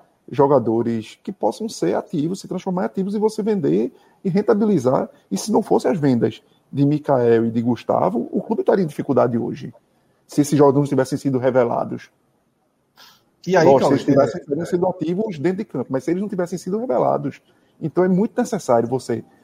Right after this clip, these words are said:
Speaker 1: tá prospectando esses jogadores, por mais que não seja da sua base, mas jogadores que cheguem e que possam, vo-, você possa,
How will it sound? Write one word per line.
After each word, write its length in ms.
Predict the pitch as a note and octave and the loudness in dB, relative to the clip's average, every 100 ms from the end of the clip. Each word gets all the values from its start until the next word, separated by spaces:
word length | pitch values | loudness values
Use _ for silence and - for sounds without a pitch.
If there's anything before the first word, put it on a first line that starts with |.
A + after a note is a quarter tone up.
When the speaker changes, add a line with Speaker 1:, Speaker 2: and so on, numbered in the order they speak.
| _ | _
Speaker 1:
tá 120 | C#3+ | -2
prospectando 520 | - C3+ C#3+ C#3 C3+ B2 | 0 0 0 2 0 0
esses 140 | C3 | 2
jogadores, 380 | B2+ B2 A#2+ A#2 | 4 4 2 -2
por 100 | C#3 | -4
mais 200 | C3 F#3+ | -2 -2
que 60 | A3 | -4
não 60 | |
seja 160 | G#3 D3+ | -4 -4
da 80 | B2 | 0
sua 160 | B2 | 0
base, 320 | B2+ - G3 G#3+ _ _ - | 2 0 -2 -6 _ _ -4
mas 160 | G#3 | 0
jogadores 360 | A3 G3+ A3 - | 2 0 -2 -6
que 100 | G3+ | -8
cheguem 540 | - C#3+ G3+ A3+ E3+ - _ _ _ - | -4 0 0 0 -4 -8 _ _ _ -10
e 60 | |
que 160 | - G3+ | -6 -6
possam, 540 | - D#3+ A3+ A#3+ B3+ | -2 2 2 2 -4
vo-, 160 | A3 F#3+ D3+ C3+ | -2 -2 -4 -10
você 240 | D3+ C#3+ G#3+ | -8 -6 -8
possa, 640 | - D#3 B3 C4+ - - | -2 0 2 0 -6 -8